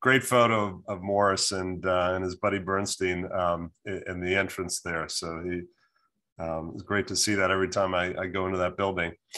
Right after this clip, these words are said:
Um, so, so thank Mick, uh, thanks, Mick, for the question.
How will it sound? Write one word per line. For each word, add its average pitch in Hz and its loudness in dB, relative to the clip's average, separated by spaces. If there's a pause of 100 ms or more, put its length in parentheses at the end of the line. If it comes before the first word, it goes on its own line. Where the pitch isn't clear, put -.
(340)
Um, 117 8
so, 139 4
so 139 2
thank 160 4
Mick, 147 2 (120)
uh, 117 6
thanks, 127 -2
Mick, 123 -4
for 117 -2
the 104 0
question. 120 4